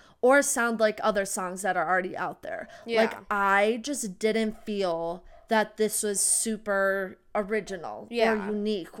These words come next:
Speaker 1: or, like, exciting. Like, I, it, it felt very, like,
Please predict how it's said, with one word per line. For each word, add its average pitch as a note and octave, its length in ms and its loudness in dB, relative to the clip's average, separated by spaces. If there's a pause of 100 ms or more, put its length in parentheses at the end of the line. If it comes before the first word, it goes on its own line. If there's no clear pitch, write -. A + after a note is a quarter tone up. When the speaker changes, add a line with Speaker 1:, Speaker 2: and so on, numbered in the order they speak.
Speaker 1:
or, G#3+ 100 4
like, G3 280 0
exciting. F#3+ 600 -2
Like, F#3 220 -4
I, G#3 240 2 (360)
it, A#3+ 340 2
it A#3 160 4
felt B3+ 380 4
very, A3+ 340 2
like, G3+ 440 -2